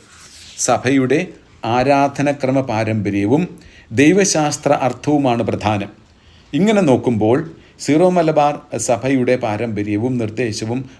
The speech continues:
പാലിച്ചുകൊണ്ട് ആദത്തിൽ മരിച്ച എല്ലാവരുടെയും ദുഹ്റാന ദനഹ അവസാന വെള്ളിയാഴ്ചയിൽ ആഘോഷിക്കുന്നതാണ് കൂടുതൽ അർത്ഥപൂർണമായിട്ടുള്ളത്.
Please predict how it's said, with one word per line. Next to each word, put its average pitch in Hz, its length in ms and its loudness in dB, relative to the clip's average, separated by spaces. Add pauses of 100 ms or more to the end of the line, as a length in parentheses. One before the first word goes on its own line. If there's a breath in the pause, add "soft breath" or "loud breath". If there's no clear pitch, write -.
പാലിച്ചുകൊണ്ട് 127 680 2 (340 loud breath)
ആദത്തിൽ 160 640 2
മരിച്ച 131 400 0
എല്ലാവരുടെയും 139 680 0
ദുഹ്റാന 113 600 0 (420 soft breath)
ദനഹ 135 320 0
അവസാന 143 520 0
വെള്ളിയാഴ്ചയിൽ 127 560 2
ആഘോഷിക്കുന്നതാണ് 117 1080 -4 (220 loud breath)
കൂടുതൽ 120 520 2 (100)
അർത്ഥപൂർണമായിട്ടുള്ളത്. 101 1500 -6